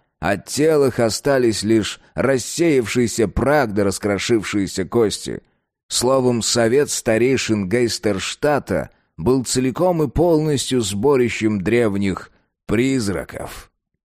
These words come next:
«Ну что ты так вытаращился на меня своим единственным глазом?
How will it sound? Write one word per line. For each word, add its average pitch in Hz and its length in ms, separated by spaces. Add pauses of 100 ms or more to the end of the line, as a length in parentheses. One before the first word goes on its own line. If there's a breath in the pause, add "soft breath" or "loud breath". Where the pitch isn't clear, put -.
«Ну 139 240
что 143 400
ты 135 160
так 117 260
вытаращился 107 840
на 120 100
меня 123 300
своим 117 340
единственным 120 840
глазом? 92 540